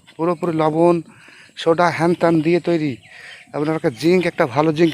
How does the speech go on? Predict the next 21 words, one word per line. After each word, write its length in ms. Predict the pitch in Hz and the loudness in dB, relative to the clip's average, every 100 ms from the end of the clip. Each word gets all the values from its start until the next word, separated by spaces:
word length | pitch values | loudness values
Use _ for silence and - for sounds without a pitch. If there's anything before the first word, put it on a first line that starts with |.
| 165 | 2
নিতে 160 | 160 165 | 4 2
গেলে 180 | 160 180 208 - - - - - _ - | 4 2 2 -6 -20 -20 -20 -20 _ -4
ওই 120 | 139 131 131 123 92 156 | -2 0 -2 -6 -6 -4
একশো, 280 | 160 - 180 180 - _ _ - - - 160 | -4 -2 -2 -2 -4 _ _ -20 -20 -10 -6
একশো 220 | 160 - 185 | -4 -4 -2
টাকার 220 | 185 175 165 | -2 -2 -4
উপরে 140 | 180 160 | -2 0
দাম 120 | 160 165 | 2 2
আছে। 220 | 156 170 131 - _ - _ _ - _ _ _ _ _ _ _ _ _ _ - | 0 -2 -2 -4 _ -20 _ _ -20 _ _ _ _ _ _ _ _ _ _ -4
হুম, 240 | 220 196 131 - - | 0 0 0 -6 -14
আপনারা 240 | 131 147 165 165 | -6 -2 -2 -2
যদি 160 | 170 190 - | 0 0 2
ট্রাস্কো 340 | 160 - - 180 | 0 0 -2 2
কোম্পানির 360 | 175 165 180 165 - _ - | 2 2 0 0 -8 _ -10
কোয়ালিটি 300 | - 175 175 180 | 0 0 2 -2
সয়েল 200 | 175 175 180 | 0 0 0
নেন, 140 | 202 240 _ - _ - _ _ _ | -2 -4 _ -20 _ -20 _ _ _
তা 40 | 165 | -6
আপনার 200 | 160 180 160 | -2 0 2
একশো 180 | 175 - 180 | 0 -4 -2
পঁয়ত্রিশ 340 | 190 185 196 | 0 0 -2